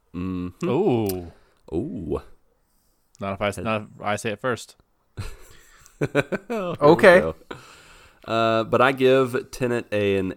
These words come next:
Speaker 1: eight out of ten in inverted entropy charged bullets.
Speaker 3: Interesting. An eight out of ten it?
Speaker 1: Yep, an eight out of ten it. <laughs>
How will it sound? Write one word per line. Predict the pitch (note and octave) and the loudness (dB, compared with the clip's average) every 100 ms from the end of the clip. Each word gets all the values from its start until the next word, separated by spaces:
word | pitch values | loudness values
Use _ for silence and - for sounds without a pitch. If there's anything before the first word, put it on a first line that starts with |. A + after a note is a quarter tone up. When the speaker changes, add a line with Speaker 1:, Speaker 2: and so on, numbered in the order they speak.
| G2+ | -6
Speaker 1:
eight | G2+ A2 - | -4 -4 -6
out | F#2 F2+ | -6 -6
of | - - | -8 -12
ten | - F2+ D#2 D#2+ - _ - | -10 -8 -6 -8 -12 _ -12
in | F2 F2+ - - | -10 -10 -12 -12
inverted | F2+ F2 F2+ F2+ F#2 F2+ - | -8 -6 -4 -2 -2 -4 -8
entropy | F#2 - F2+ - E2+ E2 | -10 -10 -10 -8 -8 -10
charged | - E2 D#2 - | -8 -8 -8 -10
bullets. | D2+ - - - - _ _ _ _ _ _ _ _ _ _ _ _ _ _ _ _ _ _ - | -10 -10 -14 -20 -20 _ _ _ _ _ _ _ _ _ _ _ _ _ _ _ _ _ _ -12
Speaker 3:
Interesting. | A#2 - - A#2 - _ | -12 -10 -10 -10 -12 _
An | A2+ | -10
eight | A2+ A#2 | -6 -2
out | A#2 A2+ | 0 0
of | A2+ _ _ | -4 _ _
ten | - A#2+ B2 | -6 -4 -4
it? | C#3+ - _ _ _ _ _ _ | -8 -10 _ _ _ _ _ _
Speaker 1:
Yep, | - F#2 - _ | -6 -6 -6 _
an | - F2 | -8 -6
eight | F2+ F#2+ | -2 0
out | G2+ B2+ | 0 -2
of | C3 - | -6 -8
ten | E3+ C#3+ | -6 -4
it. | C3+ C3+ - | -6 -8 -12
<laughs> | A#3+ F3 F3 | -6 -4 -4